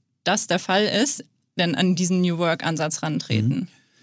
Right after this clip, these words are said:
Speaker 2: Ähm, das Spannende ist ja der, der Friedhof Bergmann, über den ich vorhin gesprochen habe, der hat ja in seiner dann ausformulierten Utopie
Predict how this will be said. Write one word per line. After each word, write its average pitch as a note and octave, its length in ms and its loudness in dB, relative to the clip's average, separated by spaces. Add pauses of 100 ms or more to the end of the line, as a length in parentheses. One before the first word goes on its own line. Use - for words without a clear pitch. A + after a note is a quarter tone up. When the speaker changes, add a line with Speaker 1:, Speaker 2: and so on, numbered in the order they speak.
(300)
Speaker 2:
Ähm, B2+ 320 10
das C3 360 4
Spannende F#3 340 6
ist D#3+ 80 4
ja D#3+ 80 6
der, C#3 200 10
der A#2+ 140 4
Friedhof C3+ 380 2
Bergmann, C#3+ 400 4
über C3 140 4
den B2+ 120 6
ich B2+ 100 2
vorhin C3+ 180 6
gesprochen C3 340 4
habe, B2+ 120 4
der A#2 140 4
hat C3 120 4
ja B2+ 140 8
in A#2 100 6
seiner A#2+ 260 6 (280)
dann A2+ 300 4 (140)
ausformulierten C3 760 8
Utopie C#3+ 560 4